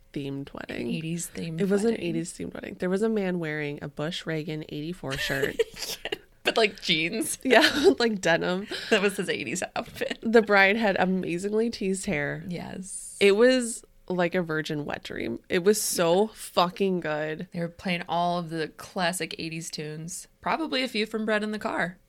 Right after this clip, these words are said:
Speaker 2: actually, from that playlist.
Speaker 1: I, I wish. <laughs> It was amazing.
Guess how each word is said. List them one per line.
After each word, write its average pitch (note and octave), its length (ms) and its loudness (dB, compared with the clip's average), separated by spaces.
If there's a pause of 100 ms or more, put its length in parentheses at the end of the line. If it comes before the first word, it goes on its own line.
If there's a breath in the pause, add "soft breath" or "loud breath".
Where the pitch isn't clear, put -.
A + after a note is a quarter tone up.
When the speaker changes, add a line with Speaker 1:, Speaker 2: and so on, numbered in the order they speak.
Speaker 2:
actually, - 520 -8
from G#3 180 -10
that A3 180 -10
playlist. A3+ 480 -10
Speaker 1:
I, F#3 200 -4 (1700 soft breath)
I F3 60 -4
wish. E3+ 520 -8
<laughs> - 60 -10 (2500 loud breath)
It F#3+ 60 2
was F3 160 2
amazing. D#3 480 -4